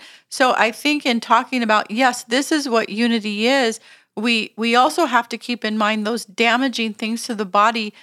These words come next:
In, and we, we, we really do need to also teach about strife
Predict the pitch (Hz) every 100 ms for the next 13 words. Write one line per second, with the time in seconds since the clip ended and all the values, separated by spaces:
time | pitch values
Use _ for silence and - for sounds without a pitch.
0 | _ - 208 214 - 214 214 208 220 -
1 | - 220 - - - 220 233 214 254 269
2 | 190 254 247 247 - - 214 262 - 226
3 | - 269 240 214 202 - - - 233 220